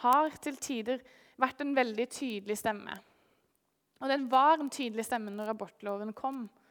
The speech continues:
Og det var, eh, de var faktisk med så tydelig at det var bare to stemmer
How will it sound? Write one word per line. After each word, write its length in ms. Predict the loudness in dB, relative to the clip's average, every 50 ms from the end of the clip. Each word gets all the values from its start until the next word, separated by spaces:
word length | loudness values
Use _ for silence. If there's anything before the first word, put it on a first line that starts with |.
| _ _ _ _ _ _ _ _ _ _ _ _ _ _ _ _ 2
Og 80 | 2 6
det 160 | 6 8 8
var, 220 | 8 6 6 4 4
eh, 280 | 2 4 4 4 4 2
de 120 | 0 0 2 2
var 80 | 2
faktisk 300 | 2 0 -4 -4 -8 -6 -2
med 200 | 0 0 0 0
så 240 | -2 -2 -2 -2 -2
tydelig 400 | -2 -6 -4 -4 -4 -2 -2 -2 -2
at 140 | -2 -2 -2
det 80 | 0
var 100 | 0 0 2
bare 160 | 2 -2 -2
to 260 | -4 -8 -12 -10 -10 -10
stemmer 540 | -10 -4 -4 -4 -4 -4 -6 -4 -4 -4